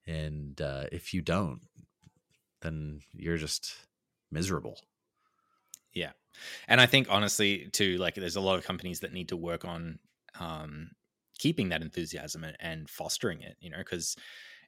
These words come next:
Speaker 2: if you're paying someone shit and you never give them raises and their life is hard because they don't have any money, then it's kinda hard to be enthusiastic about the work, you know?
Speaker 1: Yeah, or
Speaker 2: Or
Speaker 1: even
Speaker 2: if
Speaker 1: just opportunity within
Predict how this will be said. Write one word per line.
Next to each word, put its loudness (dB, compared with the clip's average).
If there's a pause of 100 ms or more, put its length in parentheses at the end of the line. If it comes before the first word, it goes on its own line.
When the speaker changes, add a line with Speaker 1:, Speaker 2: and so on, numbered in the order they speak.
Speaker 2:
if 2
you're 4
paying 6
someone 2
shit 6
and -6
you -2
never 4
give 2
them -4
raises 0 (100)
and -2
their 0
life 4
is -2
hard 6
because -4 (120)
they -2
don't -2
have -2
any -6
money, 0
then -2
it's -6
kinda -2
hard 2
to -14
be -20 (140)
enthusiastic -4
about -8 (280)
the -4
work, -4
you -12
know? 6
Speaker 1:
Yeah, 10
or 10
Speaker 2:
Or 12
Speaker 1:
even 10
Speaker 2:
if 4
Speaker 1:
just 6
opportunity 6
within 4